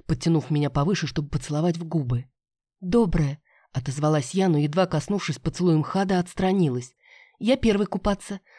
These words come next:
сказала я, попытавшись сбежать от этого неловкого момента,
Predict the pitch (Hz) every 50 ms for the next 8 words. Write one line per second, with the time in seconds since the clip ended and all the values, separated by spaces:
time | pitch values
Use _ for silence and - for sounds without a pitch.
0 | - _ - - - 147 143 143 143 139 143 143 143 180 - - - - - 151
1 | - 156 147 - 160 139 143 143 160 143 170 156 151 - 151 - 160 147 - 143
2 | 147 143 147 147 151 147 - - 151 147 147 143 147 170 220 226 - - 156